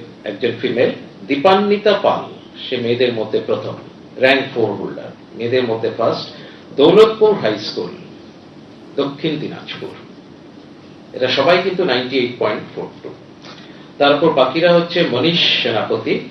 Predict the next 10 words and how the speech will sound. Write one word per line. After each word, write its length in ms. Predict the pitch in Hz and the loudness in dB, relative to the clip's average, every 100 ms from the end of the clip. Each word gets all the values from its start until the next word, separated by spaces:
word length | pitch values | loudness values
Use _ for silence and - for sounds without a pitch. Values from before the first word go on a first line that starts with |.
| - - - - | -18 -20 -20 -4
মেদিনীপুর 500 | 113 135 175 180 180 | 0 0 0 2 2
কলেজিয়েট 540 | 180 113 113 110 101 | 4 2 2 -2 -4
স্কুল, 340 | - - 151 233 - - - - - - - - - - - - - - - - - - - - - | -4 0 2 2 -6 -18 -20 -20 -20 -20 -20 -20 -20 -20 -20 -20 -20 -20 -20 -20 -20 -20 -20 -20 -8
আলেখ্য 720 | 113 156 165 - - 120 - - - 104 | 0 2 2 -2 -4 -2 -2 -8 -18 -8
মাইতি, 380 | 117 107 - - - - - - - - | -6 -6 -8 -14 -16 -20 -20 -20 -20 -6
আরকে 320 | 123 135 165 | -2 0 0
মিশন, 480 | 160 143 143 147 156 147 | 0 0 0 0 -2 -4
নরেন্দ্রপুর, 680 | 101 101 101 104 131 170 - - - - - - - - - - - - - | -4 -2 -2 0 2 2 0 -12 -20 -20 -20 -20 -20 -20 -20 -20 -20 -20 -4
জয় 340 | - 131 156 151 | 2 6 6 6
হীরা, 400 | 123 110 113 - | 2 2 2 0